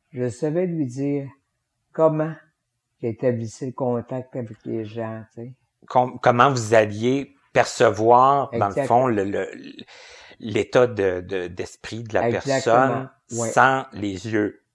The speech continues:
Speaker 2: mais avec autre chose.
Speaker 1: Tout à fait.
Speaker 2: C'est ça.
Speaker 1: Ouais.
Speaker 2: Et ça les satisfaisait clairement comme
Speaker 1: Ben,
Speaker 2: vos
Speaker 1: probablement
Speaker 2: réponses.
Speaker 1: qu'il y en a qui ont dit, « On va essayer, on verra bien. »
Speaker 2: OK.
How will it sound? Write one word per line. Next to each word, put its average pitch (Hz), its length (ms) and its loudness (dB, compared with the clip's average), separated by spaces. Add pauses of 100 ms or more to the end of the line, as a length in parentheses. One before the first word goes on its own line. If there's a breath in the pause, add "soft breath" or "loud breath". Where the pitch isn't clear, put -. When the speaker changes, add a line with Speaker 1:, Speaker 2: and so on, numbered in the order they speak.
(240)
Speaker 2:
mais 107 300 -6
avec 110 320 0
autre 101 320 -2
chose. 98 280 -2 (140)
Speaker 1:
Tout 165 60 -4
à 147 80 2
fait. - 240 -8 (100)
Speaker 2:
C'est - 220 -14
ça. - 340 -4
Speaker 1:
Ouais. 117 260 -6 (680)
Speaker 2:
Et 120 100 0
ça 107 180 4
les 110 120 -2
satisfaisait 101 800 0
clairement 98 520 -4
comme 87 360 -10 (100)
Speaker 1:
Ben, 139 240 0 (240)
Speaker 2:
vos 160 160 4
Speaker 1:
probablement 226 340 2
Speaker 2:
réponses. 277 120 -4
Speaker 1:
qu'il 202 120 -2
y 180 40 -2
en 175 40 -2
a 175 100 2
qui 175 140 0
ont 160 80 6
dit, « 143 120 -2
On 170 60 2
va 214 160 -4
essayer, 135 420 -2
on 131 120 0
verra 131 280 -2
bien. » 117 180 -2 (260)
Speaker 2:
OK. 120 200 -2